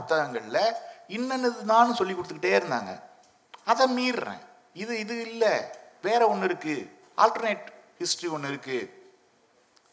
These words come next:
நீங்க மகாத்மான்னு சொன்னீங்கன்னா, மகாத்மாவோட பின்னணி வேற ஒண்ணு இருக்கு. அப்படிங்கும்போது அதை, அதை படிக்கிறேன். அப்படி மீறிக்கிட்டே, மீறி தான் ஆகணும். ஆனா இப்ப நீங்க ஒண்ணு கேட்கலாம்,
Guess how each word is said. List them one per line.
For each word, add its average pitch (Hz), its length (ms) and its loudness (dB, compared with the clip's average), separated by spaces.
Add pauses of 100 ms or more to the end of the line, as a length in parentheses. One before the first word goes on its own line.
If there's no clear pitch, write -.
நீங்க 160 280 -6
மகாத்மான்னு 190 460 -2
சொன்னீங்கன்னா, 208 380 -6
மகாத்மாவோட 208 520 2
பின்னணி 202 460 -6
வேற 170 340 2
ஒண்ணு 156 100 -10
இருக்கு. 123 600 -10 (1000)
அப்படிங்கும்போது 196 520 -6
அதை, 220 340 -2
அதை 208 240 6
படிக்கிறேன். 160 540 0
அப்படி 226 260 -4
மீறிக்கிட்டே, 202 720 -6 (500)
மீறி 214 340 -6
தான் 233 280 4 (160)
ஆகணும். 156 440 2 (1400)
ஆனா 151 520 2
இப்ப 165 240 -4
நீங்க 180 180 -6
ஒண்ணு 156 200 -6
கேட்கலாம், 143 460 -2